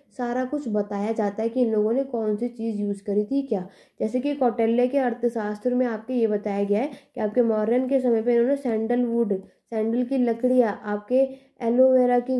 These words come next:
लकड़ियाँ, ये सारी चीज़ें यूज़ करी थी उस समय पर। तो यानी कि धीरे धीरे पॉपुलेशन बढ़ने पर आज हम अपने फॉरेस्ट को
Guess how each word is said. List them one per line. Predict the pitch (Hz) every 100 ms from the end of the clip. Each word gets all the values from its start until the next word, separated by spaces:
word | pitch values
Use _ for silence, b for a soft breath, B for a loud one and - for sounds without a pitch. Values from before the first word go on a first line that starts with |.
| 233
लकड़ियाँ, | 226 226 226 208 180 -
ये | 254 262
सारी | 269 269
चीज़ें | 269 - 254 247 285
यूज़ | 247 233 226 247 240
करी | 247 240 240 240
थी | 233 247
उस | 226 226
समय | 208 190
पर। | 185 170 156 _ _ _ -
तो |
यानी | 214 202 214 247
कि | 247 269 285 285 B B -
धीरे | 240 269
धीरे | 277 277 277
पॉपुलेशन | 262 220 233 247 247 254 247
बढ़ने | 214 208 233 233
पर | 208 208 247 262 B B -
आज | 214 226
हम | 247
अपने | 247 247 247 254 262 - _ _ _ _ -
फॉरेस्ट | 226 226 247 254 -
को | 233